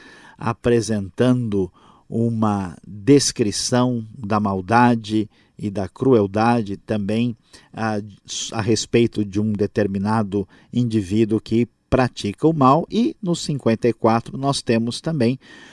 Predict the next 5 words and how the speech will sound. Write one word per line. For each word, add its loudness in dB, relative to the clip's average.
um 0
outro, 4
ah, -2
salmo 2
que -2